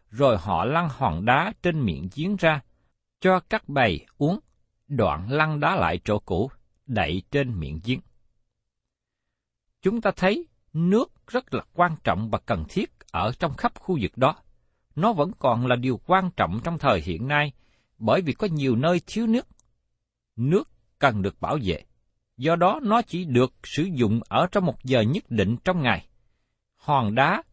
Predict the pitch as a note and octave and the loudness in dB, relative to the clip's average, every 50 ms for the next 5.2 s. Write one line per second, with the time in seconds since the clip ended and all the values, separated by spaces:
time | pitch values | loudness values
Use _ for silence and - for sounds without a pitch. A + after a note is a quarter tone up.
0 | _ _ _ _ - A#2+ A2+ G2 F#2 G2+ A#2 B2 - - G#2+ B2+ C#3 B2 F#2 F2+ | _ _ _ _ -4 -2 0 0 2 0 0 -2 -4 -4 -2 -2 0 0 0 0
1 | G#2 A#2+ C3+ D#3 F3 G3+ D#4+ - _ _ _ _ _ _ _ - D3+ F3+ A3+ E4 | -2 -2 0 0 -2 -2 -4 -8 _ _ _ _ _ _ _ -2 0 2 2 2
2 | B3+ B2 B2 - - C3+ C#3 D3 C#3+ C3+ A#2+ C3 D#3 E3+ F#3+ F#3 - - - - | 2 0 -2 -2 -2 -2 2 4 4 4 4 4 2 2 2 2 -2 -8 -18 -20
3 | - - F#2 G#2+ B2 D#3 D#3 A#2+ G2+ F2+ A#2 C#3 C3+ C#3 C#3 C#3 B2 G2 F#2 C3+ | -18 -8 -4 -2 -2 0 0 2 2 2 2 0 0 2 2 2 2 2 2 0
4 | F3+ - - - F#3 G3+ A#3 - _ - D#3+ - - A3+ - - F#3+ E3+ - - | -2 -2 -2 0 2 2 0 0 _ -4 -4 -4 -6 -10 -6 -6 -6 -6 -4 -4
5 | D3 D#3 F#3 D4+ | -2 -2 -2 -2